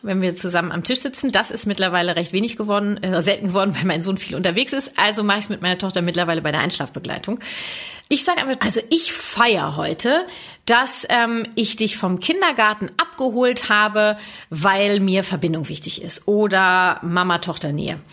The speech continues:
Also ich hab genannt, was ich feiere, die Situation, was ich gemacht hab und das erfüllte Bedürfnis. Ich bedauere total, dass ich danach nochmal zur Arbeit bin, weil mir eben unsere Nähe so wichtig ist. Und gleichzeitig feiere ich, dass mein Papa,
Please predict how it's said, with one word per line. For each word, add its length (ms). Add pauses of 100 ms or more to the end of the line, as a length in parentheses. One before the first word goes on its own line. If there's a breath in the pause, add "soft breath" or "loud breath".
(400 loud breath)
Also 140
ich 100
hab 140
genannt, 340
was 160
ich 140
feiere, 400
die 100
Situation, 420
was 120
ich 80
gemacht 260
hab 100
und 120
das 100
erfüllte 380
Bedürfnis. 480
Ich 180
bedauere 500
total, 800
dass 200
ich 120
danach 380
nochmal 300
zur 200
Arbeit 440
bin, 340 (720 loud breath)
weil 220
mir 160
eben 220
unsere 320
Nähe 240
so 160
wichtig 320
ist. 180
Und 140
gleichzeitig 680
feiere 500
ich, 280
dass 220
mein 200
Papa, 500